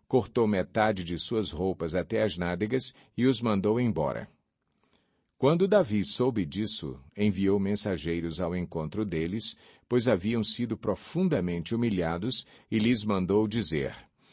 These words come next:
"Fiquem em Jericó até que a barba cresça e então voltem para casa." Vendo Anum e os amonitas que tinham atraído sobre si o ódio de Davi,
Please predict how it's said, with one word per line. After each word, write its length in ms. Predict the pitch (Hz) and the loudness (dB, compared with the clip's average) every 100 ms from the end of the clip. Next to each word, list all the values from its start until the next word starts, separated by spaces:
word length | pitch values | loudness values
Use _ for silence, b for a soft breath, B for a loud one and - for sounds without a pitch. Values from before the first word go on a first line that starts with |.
| b b | b b
"Fiquem 580 | - 160 165 101 80 73 | -2 0 2 2 0 -2
em 180 | 87 82 | -4 -2
Jericó 720 | 76 143 147 - 87 78 78 - | 4 4 4 0 0 0 -2 -6
até 340 | 87 95 104 | -4 2 0
que 140 | - | 2
a 80 | 90 | -2
barba 380 | 80 104 120 135 | 2 2 2 0
cresça 560 | - 85 82 - 98 - B B | 0 0 0 -2 -4 -4 B B
e 140 | 110 143 | 2 2
então 420 | 139 95 87 90 | 2 0 -2 0
voltem 420 | 92 85 92 101 | 2 2 0 -2
para 240 | 104 113 | -2 -4
casa." 520 | 123 76 65 53 58 - _ _ b b b b - | -2 -2 -2 -6 -12 -14 _ _ b b b b -6
Vendo 400 | 101 190 185 135 | 4 6 6 4
Anum 440 | 90 90 98 80 - | 2 2 2 0 0
e 120 | 104 | 0
os 140 | 101 | 2
amonitas 640 | 117 104 90 92 - 82 | 2 2 2 0 -2 -6
que 120 | - 90 | -4 -4
tinham 420 | - 127 104 85 | -4 -2 -2 -2
atraído 540 | 82 87 85 104 98 | -2 -2 -2 -2 -4
sobre 420 | - - 110 95 | -4 0 0 0
si 380 | 78 - 87 80 - | -2 -4 -4 -4 -2
o 140 | 92 | 0
ódio 300 | 98 104 87 | 2 0 -2
de 160 | 78 80 | -4 -4
Davi, 480 | 73 65 98 123 | -4 -2 -2 -2